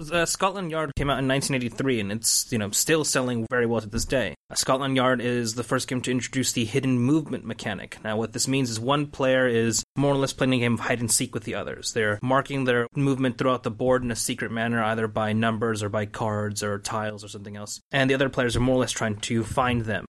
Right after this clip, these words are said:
In Scotland Yard, one player is Mister X, who, depending on the version of the game, is either a jewel thief, a bank robber,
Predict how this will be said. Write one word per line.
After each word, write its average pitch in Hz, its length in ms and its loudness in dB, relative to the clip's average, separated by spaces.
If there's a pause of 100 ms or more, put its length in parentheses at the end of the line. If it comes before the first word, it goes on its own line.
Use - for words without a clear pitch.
(120)
In 147 180 -4
Scotland 127 500 -4
Yard, 131 360 -2
one 127 300 -2
player 123 280 -2
is 113 240 -6
Mister 131 500 -4
X, - 580 -4
who, 123 220 -4
depending 131 360 -4
on 123 80 -2
the 120 80 0
version 127 300 -2
of - 20 -2
the 117 120 -4
game, 120 120 -2
is 117 100 -4
either 117 240 -2
a 117 60 0
jewel 143 340 0
thief, 147 460 -4
a 131 40 -6
bank 143 400 -2
robber, 131 540 0